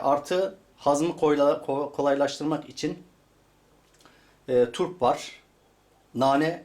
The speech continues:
çok güzel gidiyor. Ve, e, turşu, biber koydum.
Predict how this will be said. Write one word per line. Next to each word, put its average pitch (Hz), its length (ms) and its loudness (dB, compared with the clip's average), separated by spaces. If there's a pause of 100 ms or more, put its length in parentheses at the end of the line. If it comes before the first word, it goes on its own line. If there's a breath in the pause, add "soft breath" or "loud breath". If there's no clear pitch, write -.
çok 156 240 -2
güzel 123 260 0
gidiyor. 104 480 -10 (420)
Ve, 156 100 2
e, 143 420 -4
turşu, - 420 -6 (640)
biber 113 340 -2
koydum. 82 280 -10